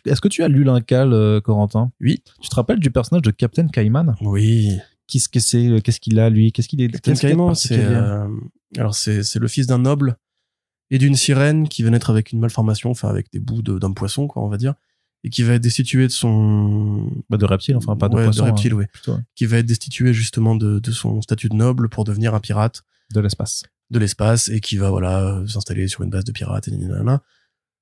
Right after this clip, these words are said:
Speaker 2: Euh, et là, apparemment, si j'ai bien compris, l'idée, c'est de continuer à, à, à piller le cercueil de Moebius parce qu'ils ont pas réussi à faire des super-héros.
Speaker 1: Alors, il y a une façon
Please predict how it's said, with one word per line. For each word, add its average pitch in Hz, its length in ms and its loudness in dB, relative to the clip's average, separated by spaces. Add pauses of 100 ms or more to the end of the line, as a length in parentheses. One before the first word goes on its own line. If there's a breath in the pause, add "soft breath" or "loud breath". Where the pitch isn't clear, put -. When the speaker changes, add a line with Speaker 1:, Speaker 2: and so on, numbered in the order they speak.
(140)
Speaker 2:
Euh, 127 500 4
et 123 280 4
là, 123 180 4
apparemment, 117 360 2
si 127 140 0
j'ai 117 60 2
bien 110 120 2
compris, 117 420 0
l'idée, 113 280 0
c'est 113 140 -2
de - 40 -8
continuer 113 540 0
à, 107 220 0
à, 107 680 0
à 98 40 -4
piller 117 200 -2
le 110 60 -2
cercueil 110 300 -2
de 107 60 0
Moebius 107 420 0
parce - 140 -8
qu'ils 113 160 -6
ont 101 40 -4
pas 107 120 0
réussi 104 240 -4
à - 20 -6
faire 110 80 -4
des 107 60 -2
super-héros. 104 560 -2
Speaker 1:
Alors, 131 340 4
il 156 100 4
y 147 120 2
a 170 40 4
une 165 100 2
façon 185 640 0